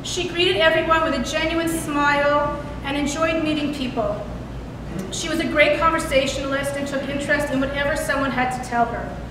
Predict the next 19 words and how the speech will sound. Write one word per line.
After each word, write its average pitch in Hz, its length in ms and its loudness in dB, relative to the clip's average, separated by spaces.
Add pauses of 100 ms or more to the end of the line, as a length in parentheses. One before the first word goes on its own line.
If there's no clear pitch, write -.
(720)
Throughout 330 420 6
her 339 160 2
life, 262 340 4
she 285 260 -4
made 285 180 0
it 294 80 -2
her 311 120 0
business 277 600 2
to 277 80 -4
call 294 400 6
and 294 120 4
send 285 360 2
cards 269 440 4
to - 100 -2
all 262 420 4
of 262 40 -2
the 247 60 -2
various 269 460 2
relatives 262 520 2